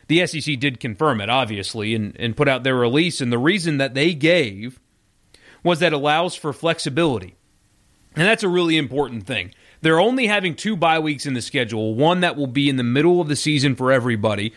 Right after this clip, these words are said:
not on the same weekend, of course, but in the middle of the season for everybody, and then one at the very end of the season. So you have to, if you have to move one game to the end of the year, you can do that, uh,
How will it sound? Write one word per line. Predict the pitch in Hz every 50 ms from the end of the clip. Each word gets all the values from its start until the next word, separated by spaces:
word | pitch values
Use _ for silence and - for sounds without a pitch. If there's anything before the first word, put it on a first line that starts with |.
| - _ _
not | - 156 165 175
on | 190 180
the | 165 139
same | - 175 151 135 131
weekend, | 143 135 - - 117 101
of | 101 98
course, | - - 113 113 117 113 -
but | - 127 113 - - _ _
in | - - 156 156
the | 160
middle | 156 160 170 185 180 175
of | 156
the | 156
season | 156 - 165 165 156 131 156 143
for | 117 151 143
everybody, | 135 127 107 117 113 101 104 104 101 104 107 113 - _ _ _ _ _ _ _ -
and | 156 175
then | 180 180 175
one | 180 190 196 190
at | 185 -
the | 143
very | 147 170 170 156 147 151
end | 147 131
of | 123
the | 117 110
season. | - - 160 160 135 98 92 - - _ _ _ _ _ _ -
So | - 180
you | 180 180
have | 175 160 -
to, | 156 127 113 - - _ _ _ _ _
if | - 160 -
you | 156 170 170
have | 175 156 -
to | 160 139
move | 131 139 156 175 185 185 147 135
one | 143 156 165 151 147
game | 131 147 151 151 151 151 151 147 143 139 131 123 _ _ _ _ _
to | - 151
the | 127 131 135 143
end | 147 143
of | 135
the | 135
year, | 131 131 135 139 139 131 120
you | 113 120 120
can | - 131 110
do | 107 139 185 180 156
that, | 120 117 107 107 110 - _ _ _ _ _ _ _ _
uh, | - 107 101 95 85 80